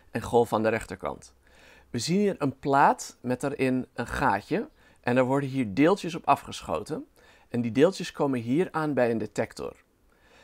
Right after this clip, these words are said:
Nou, zoals je ziet komen alle deeltjes hier aan, net achter dat gat.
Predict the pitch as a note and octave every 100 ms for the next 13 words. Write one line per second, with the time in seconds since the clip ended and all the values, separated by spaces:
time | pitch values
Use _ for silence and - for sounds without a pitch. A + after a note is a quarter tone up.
0 | _ - E2 C3+ B2+ C3+ G3+ A#3 - D#3
1 | C#3+ F#3+ G#3 D3 D#3 D#3+ C3 - C3+ C#3+
2 | G#3 - A2 D3 G#3 - C3 D3+ - _
3 | D3 - - B2+ C3 - A2 - -